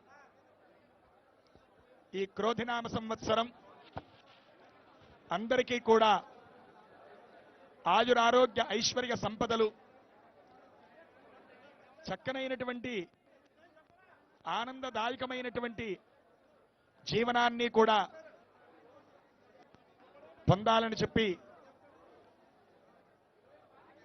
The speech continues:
ఈ క్రోధినామ సంవత్సరం ప్రజలందరూ కూడా ధర్మబద్ధులై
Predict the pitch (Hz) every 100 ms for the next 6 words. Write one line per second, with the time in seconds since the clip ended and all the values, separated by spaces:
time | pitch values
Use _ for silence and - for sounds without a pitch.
0 | - 220 - 220 240 247 247 247 240 233
1 | - 226 240 - _ - - - _ _
2 | - _ _ - _ _ - - 185 240
3 | 254 247 247 240 233 226 185 220 247 233
4 | 175 214